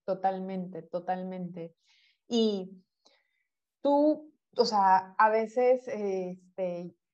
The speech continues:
es, es increíble, ¿no? Porque yo ya te sentía a veces en las entrevistas, a veces, eh, muy a gusto, y ahí también tocan invitados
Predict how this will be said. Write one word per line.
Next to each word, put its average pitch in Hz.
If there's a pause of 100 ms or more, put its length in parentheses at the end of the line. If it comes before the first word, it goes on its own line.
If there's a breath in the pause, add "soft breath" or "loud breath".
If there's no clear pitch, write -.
(320)
es, 208
es 233
increíble, 220
¿no? 190
Porque 185
yo 208
ya 233
te 262
sentía 208
a 208
veces 214
en 240
las 208
entrevistas, 180
a 190
veces, 185 (160)
eh, 160
muy 226
a 226
gusto, 233
y 285
ahí 294
también 311
tocan 302
invitados 226